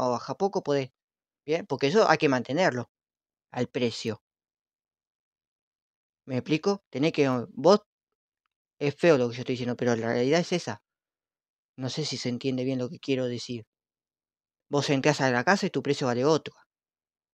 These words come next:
Cotizás otro, te venden de otra forma, la gente le-, entonces vos tenés que mostrarte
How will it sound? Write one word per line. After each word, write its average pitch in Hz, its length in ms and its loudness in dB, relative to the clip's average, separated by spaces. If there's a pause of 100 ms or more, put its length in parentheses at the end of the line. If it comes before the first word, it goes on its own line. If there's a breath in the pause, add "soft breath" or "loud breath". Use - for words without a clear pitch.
(800)
Cotizás - 440 -8
otro, - 180 -12
te 131 120 -2
venden 143 200 4
de 131 60 6
otra 135 160 0
forma, 156 320 2
la 117 100 -4
gente 127 220 -6
le-, 113 160 -14 (440)
entonces 143 260 -2
vos 175 100 8
tenés 208 240 8
que 180 80 0
mostrarte 190 640 4